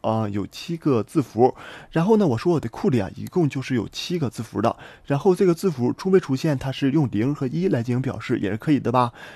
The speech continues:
然后呢，我们可以加上神经网络其中的一个层，把我们这样一个单词啊，转换成一种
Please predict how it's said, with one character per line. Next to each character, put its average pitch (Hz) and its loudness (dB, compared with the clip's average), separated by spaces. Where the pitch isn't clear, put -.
然 151 0
后 208 4
呢， 196 4
我 117 4
们 113 0
可 156 -2
以 113 2
加 156 0
上 131 0
神 127 -2
经 170 4
网 127 0
络 127 -2
其 - -6
中 147 4
的 143 2
一 - 2
个 165 2
层， - 0
把 147 0
我 175 2
们 107 -2
这 - -4
样 165 2
一 127 0
个 143 0
单 170 -4
词 - -6
啊， 110 -4
转 - -6
换 131 -4
成 117 -6
一 139 -6
种 143 -2